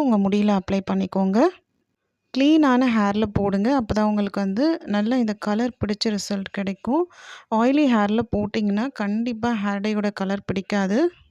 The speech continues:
அப்ளை பண்ணிட்டு ஒன் ஹவருக்கு அப்புறம் பார்த்தீங்கன்னா, வெறுமனே தண்ணி வச்சு வாஷ் பண்ணிக்கோங்க. ஷாம்பு, சீயக்காய் எதுவுமே போட வேண்டாம். இந்த ஹேர் டைல நம்ம சேர்த்திருக்க ஒவ்வொரு இன்கிரீடியன்ட்ஸும் ரொம்ப, ரொம்ப பெனிஃபிட்டா இருக்கும். ஹேர் குரோத்துக்கும் சரி, முடி நல்ல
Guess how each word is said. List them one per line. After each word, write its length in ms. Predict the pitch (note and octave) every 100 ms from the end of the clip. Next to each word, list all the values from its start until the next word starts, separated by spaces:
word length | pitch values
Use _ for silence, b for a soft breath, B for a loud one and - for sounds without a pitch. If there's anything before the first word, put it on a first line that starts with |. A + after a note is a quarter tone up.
| _ -
அப்ளை 260 | A3+ D#4 E4
பண்ணிட்டு 360 | E4 A#3 A3 C4+ B3+
ஒன் 200 | G#3+ B3+
ஹவருக்கு 360 | C4+ A3+ A#3 G3
அப்புறம் 260 | G3+ G#3
பார்த்தீங்கன்னா, 520 | G3+ F#3+ G3 F#3+ G3 E4+
வெறுமனே 500 | F#4 G#3 A#3 D4+ C4 B3+
தண்ணி 280 | G#3+ G3 G3+
வச்சு 220 | G3 A3
வாஷ் 280 | G3+ G3 -
பண்ணிக்கோங்க. 500 | G#3 G3 - F#3+ F#3+ D#4+
ஷாம்பு, 420 | - G#3+ G3 A3
சீயக்காய் 500 | G3+ G#3 F#3+ - G#3
எதுவுமே 380 | G3 F#3 G3 G#3+ G#3+
போட 200 | G3 F#3
வேண்டாம். 440 | F#3 F#3 F#3+ D#4 - _ - _ -
இந்த 360 | A3+ B3+ D4 C#4
ஹேர் 280 | G#3+ G3+
டைல 220 | G3+ G#3 A#3
நம்ம 200 | A#3 G3
சேர்த்திருக்க 480 | G#3+ G#3 A3 A3 A3 G3
ஒவ்வொரு 380 | G3 G3+ C4 C4+
இன்கிரீடியன்ட்ஸும் 680 | A3 G3+ G3+ G3 F#3+ B3+ G#3+
ரொம்ப, 280 | G3+ A3+
ரொம்ப 240 | B3+ G#3+ A3
பெனிஃபிட்டா 580 | G#3 G3 G3 G3 G#3 G3+
இருக்கும். 320 | F#3+ A3 A#3+
ஹேர் 300 | G3+ G3 G#3+
குரோத்துக்கும் 600 | G3 G3+ A3+ - A#3+ B3
சரி, 200 | - G3+ G#3
முடி 260 | G3 G#3 C4+
நல்ல 280 | A3 G3